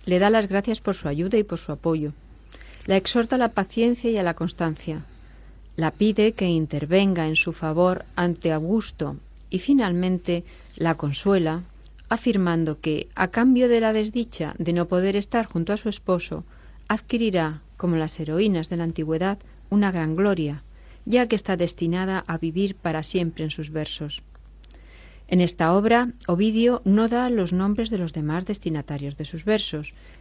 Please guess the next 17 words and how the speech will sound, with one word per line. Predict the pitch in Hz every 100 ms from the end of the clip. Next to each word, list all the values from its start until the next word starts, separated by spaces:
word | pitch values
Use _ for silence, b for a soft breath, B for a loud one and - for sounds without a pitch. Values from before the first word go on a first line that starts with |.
| b
quizá | - 196 - 262 277
por | 269 208
el | 175 160
temor | 165 175 202
de | 196
perjudicarles | 185 156 - 214 214 180 165 165 156 156 -
si | - 196
de | 185
algún | 185 190 247
modo | 233 196 190 190
los | 175 -
asociaban | - 165 - 170 160
con | 156 156
su | 160
persona, | 151 151 185 165 147 B B B B B B -
o | 185 175
quizá | 156 - 190 180 185